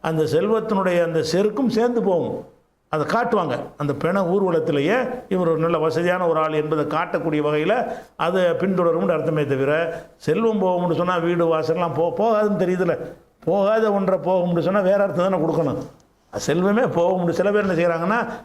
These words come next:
இந்த அடிமைகள்லாம் வச்சிருப்பாங்கல்ல, அதை சொல்றாங்க அப்படின்னு சொல்றாங்க. அடிமை மட்டும்தானே செல்வம்? செல்வம் நிறைய இருக்கிறது. அதனால வந்து செல்வம், ஆடு மாடு ஒட்டகம் நிறைய வச்சுப்போம், அத்தனையும் ஓட்டிக்கிட்டா போவாங்க கபருஸ்தானுக்கு? இல்ல, அது செல்வத்து இருக்குதான்னு காட்டக்கூடிய அந்த செருக்கு இருக்குல்ல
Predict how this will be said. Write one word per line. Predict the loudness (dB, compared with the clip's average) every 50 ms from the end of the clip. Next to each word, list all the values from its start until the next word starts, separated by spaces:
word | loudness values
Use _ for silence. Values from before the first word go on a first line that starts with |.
| -4
இந்த | -2 -2
அடிமைகள்லாம் | 0 0 0 0 0 0 0 2 2 0 0 0 0 0 0
வச்சிருப்பாங்கல்ல, | 0 -2 -2 0 0 0 0 0 0
அதை | 0 0 0 -2 -2
சொல்றாங்க | 0 0 0 0 0 0 0 0 0 0 0 -2 -4 -8 -12 -16 -20 _ _ _ _ _
அப்படின்னு | -6 -2 0 0 0 2 0
சொல்றாங்க. | 0 0 0 -2 -2 -4 -4 -6 -4
அடிமை | -4 -2 0 0 0 0 0
மட்டும்தானே | 0 0 0 0 0
செல்வம்? | 0 0 0 0 0 0 0
செல்வம் | 0 -2 0 0 0 0
நிறைய | 0 0 0 2 2
இருக்கிறது. | 0 0 0 0 0 0 -2 -2 -6 -8 -12 -16 -20 -20 _ _ _
அதனால | -4 -2 0 0 0 0 0 0
வந்து | 0 0 0 0 -2
செல்வம், | 0 0 0 0 0 0
ஆடு | 0 0 0 0
மாடு | 0 0 0 0 0
ஒட்டகம் | 0 0 0 -2 0
நிறைய | 0 0 0 0 0
வச்சுப்போம், | 0 0 -2
அத்தனையும் | -2 -2 -2 -2 0 0 0 0
ஓட்டிக்கிட்டா | 0 0 0 0 0 0
போவாங்க | 0 0 0 0
கபருஸ்தானுக்கு? | -2 -2 -2 -2 -2 -2 -2 -2 -2 -2 0 0
இல்ல, | 0 0 0 0 -2 -4 -10 -14 -16 -20 -20 _ _ _ _
அது | -4 -2 0 0 0 0
செல்வத்து | 0 0 0 0 2 0 0 0 0 0 0 2 2 0
இருக்குதான்னு | 0 0 0 0 0 2 0 0 0 0 0
காட்டக்கூடிய | 0 0 -2 -2 -2 -2 0 0 0 0
அந்த | 0 0 -2 -2
செருக்கு | 0 0 2 2 2 2 0 0
இருக்குல்ல | 0 0 0 0 0 -2